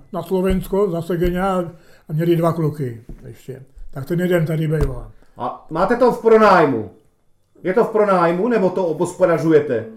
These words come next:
Speaker 1: No, ne, to máme v druž-, tady v
Speaker 2: Druž-,
Speaker 1: družstvu.
Speaker 2: jo, jasně.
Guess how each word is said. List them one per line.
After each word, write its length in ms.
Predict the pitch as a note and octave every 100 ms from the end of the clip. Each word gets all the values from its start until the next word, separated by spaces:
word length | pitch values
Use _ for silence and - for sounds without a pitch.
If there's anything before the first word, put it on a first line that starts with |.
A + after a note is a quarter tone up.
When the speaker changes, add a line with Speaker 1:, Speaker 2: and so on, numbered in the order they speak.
| -
Speaker 1:
No, 180 | D3+ C3+ C3+ -
ne, 360 | D3+ F3+ B3 B3+
to 140 | F3
máme 260 | F3+ G#3 G#3
v 60 | D3
druž-, 380 | F3+ - G3
tady 200 | F3+ F#3+
v 40 | -
Speaker 2:
Druž-, 60 |
Speaker 1:
družstvu. 260 | D#3+ E3 E3
Speaker 2:
jo, 200 | D#3+ C#3+
jasně. 380 | C3+ G#2+ A2+